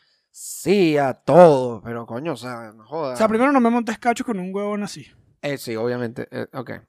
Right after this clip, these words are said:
Speaker 2: Qué
Speaker 1: Ok.
Speaker 2: grado tan inmamable.
Speaker 1: Tenemos a, em, coño,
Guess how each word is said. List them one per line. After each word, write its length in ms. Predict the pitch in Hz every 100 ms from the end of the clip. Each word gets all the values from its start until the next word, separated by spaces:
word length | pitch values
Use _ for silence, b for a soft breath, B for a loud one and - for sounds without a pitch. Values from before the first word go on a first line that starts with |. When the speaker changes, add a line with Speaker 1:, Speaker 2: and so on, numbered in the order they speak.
| _
Speaker 2:
Qué 100 | 208
Speaker 1:
Ok. 60 | 202
Speaker 2:
grado 180 | 202 214
tan 120 | 226
inmamable. 540 | 220 202 165 170 156
Speaker 1:
Tenemos 240 | 156 170 170
a, 260 | 175 196 -
em, 600 | 160 147 139 127 120 110 _ - _ _ _
coño, 440 | 147 139 123 117